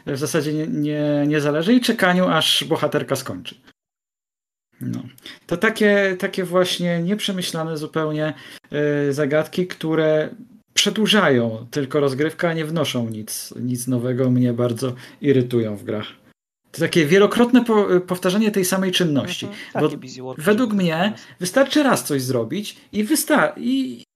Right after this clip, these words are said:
Speaker 1: i nie trzeba, nie trzeba tego powtarzać nie wiem ile razy, bo to mogłoby od razu wyłowić te piętnaście monet. Po co klikać piętnaście razy na, na fontannę, nie?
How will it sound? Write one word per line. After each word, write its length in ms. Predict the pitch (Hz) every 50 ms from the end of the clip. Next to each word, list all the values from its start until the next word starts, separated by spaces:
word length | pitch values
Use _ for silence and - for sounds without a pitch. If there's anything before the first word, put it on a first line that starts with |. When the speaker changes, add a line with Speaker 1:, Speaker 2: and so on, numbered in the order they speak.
| _ _ -
Speaker 1:
i 220 | 233 240 247 240 240 _
nie 240 | - 233 220 240 247
trzeba, 520 | 247 - 240 233 214 233 226 226 226 226 220
nie 140 | 214 208
trzeba 280 | 208 - - 208 208 214
tego 220 | 214 214 202 214
powtarzać 460 | - 190 180 - 185 175 165 165 156 147
nie 80 | 160 147
wiem 160 | 156 147 143
ile 160 | 131 135 127
razy, 260 | 117 107 104 110 120
bo 60 | 120
to 240 | 123 - 165 160 147 - - - - - - _ _ _ -
mogłoby 320 | 175 190 180 214 202 190 208
od 100 | 202 202
razu 240 | 202 185 165 170
wyłowić 360 | 151 156 156 156 143 151 143 -
te 80 | 156
piętnaście 480 | - 147 139 - 143 135 131 - 147 135
monet. 280 | 123 117 117 117 117
Po 100 | - -
co 140 | 156 - 165
klikać 300 | - - 160 - 143 139
piętnaście 420 | - 143 139 139 143 131 - 147 135
razy 240 | 127 123 120 120
na, 260 | 117 117 117 117 113 117
na 80 | 120
fontannę, 540 | 117 - 123 113 117 120 113 107 104 107 113
nie? 140 | 120 143